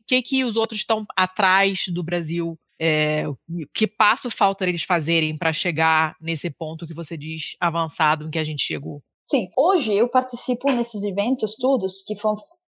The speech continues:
Speaker 2: que são feitos, né, na reuniões da América, reuniões do mundo, reuniões de sei que lá, como Acnur. Então, quando eu participo, eu vejo as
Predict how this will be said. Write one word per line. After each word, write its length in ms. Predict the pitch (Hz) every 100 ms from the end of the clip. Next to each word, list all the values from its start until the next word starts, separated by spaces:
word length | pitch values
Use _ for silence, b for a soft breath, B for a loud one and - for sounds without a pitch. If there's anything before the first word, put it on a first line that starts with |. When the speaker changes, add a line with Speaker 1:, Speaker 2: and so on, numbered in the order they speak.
| -
Speaker 2:
que 320 | 202 185 156
são 260 | - 220
feitos, 540 | 226 - 226 262 247 208
né, 180 | 220 240
na 580 | 208 180 170 160 160 -
reuniões 520 | 196 196 202 208 214
da 140 | 180 175
América, 840 | 180 254 262 247 220 202 196 190
reuniões 680 | 190 185 196 208 208 196 185
do 140 | 185 190
mundo, 480 | 247 269 240 220
reuniões 440 | 202 202 202 208 202
de 140 | 190
sei 160 | - 196
que 180 | 196 185
lá, 240 | 202 247
como 200 | 254 220
Acnur. 380 | 277 285 254 196 - - _
Então, 160 | 269
quando 300 | 269 349 466
eu 80 | 285
participo, 640 | 262 233 - - 320 330
eu 120 | 202 208
vejo 280 | 262 381 349 262 - - _ _ _
as 100 | 233